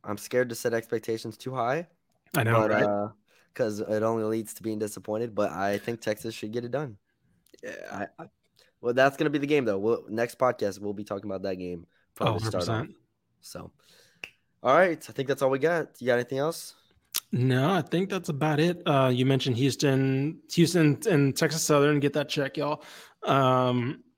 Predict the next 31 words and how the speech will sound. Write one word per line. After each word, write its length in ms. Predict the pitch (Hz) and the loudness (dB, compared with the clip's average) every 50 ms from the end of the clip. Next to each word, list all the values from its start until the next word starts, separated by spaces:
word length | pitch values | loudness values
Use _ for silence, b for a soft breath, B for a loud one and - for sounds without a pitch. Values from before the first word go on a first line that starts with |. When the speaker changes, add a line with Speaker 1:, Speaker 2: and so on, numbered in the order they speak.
| _ _ _ - _ | _ _ _ -16 _
Speaker 2:
I'm 80 | - 139 | -12 -6
trying 180 | - 147 143 131 | -4 -4 -4 -2
to 20 | |
think 160 | - 135 120 110 | -2 -2 -2 -2
this 160 | 127 107 117 | -2 -2 -4
weekend. 480 | 107 113 135 165 170 - 170 143 127 139 | -2 -2 -2 -2 0 0 -2 0 0 -2
I 80 | 123 | -4
don't 120 | 127 156 165 | -4 -6 -4
think 160 | 175 160 156 | -4 -4 -4
there's 120 | 151 131 | -4 -2
anything 220 | 139 139 135 127 123 | -2 -2 -2 -2 -2
else 140 | 131 127 - | -2 -4 -6
this 160 | 120 101 110 | -8 -8 -4
weekend. 560 | 113 120 123 - 147 147 147 156 151 147 190 - | -4 -4 -4 -4 -6 -6 -6 -6 -8 -8 -6 -4
Um, 480 | 165 123 117 117 123 131 127 - 156 - _ _ _ _ _ _ _ _ _ _ _ _ _ _ _ _ _ _ _ _ _ _ _ _ _ _ - - - - - - _ - - - | -2 -2 -2 -2 -4 -6 -8 -10 -12 -14 _ _ _ _ _ _ _ _ _ _ _ _ _ _ _ _ _ _ _ _ _ _ _ _ _ _ -12 -10 -8 -8 -8 -8 _ -6 -2 0
I 40 | 156 | 0
was 80 | 123 | 2
trying 140 | - 147 139 | 2 2 2
to 40 | 123 | 2
look 120 | 123 120 | 2 2
at 60 | 123 113 | 0 0
the 240 | 117 110 110 110 | 0 0 0 0
women's 280 | 107 120 135 131 113 113 | 0 2 2 2 2 0
schedule 340 | - - 120 113 107 107 101 | -2 -4 -4 -4 -4 -6 -2
really 340 | 107 147 170 147 113 107 - | 2 2 4 4 4 0 -2
quick 300 | - - 123 123 120 - | -4 -6 -4 -4 -4 -6
just 200 | - 123 120 - | -10 -12 -10 -12
to 180 | 143 131 147 | -12 -12 -10
double 200 | 143 151 - 135 | -8 -8 -8 -8
check, 280 | - - 160 151 147 - | -8 -8 -8 -8 -10 -10
Speaker 1:
Yeah. 60 | 147 | -10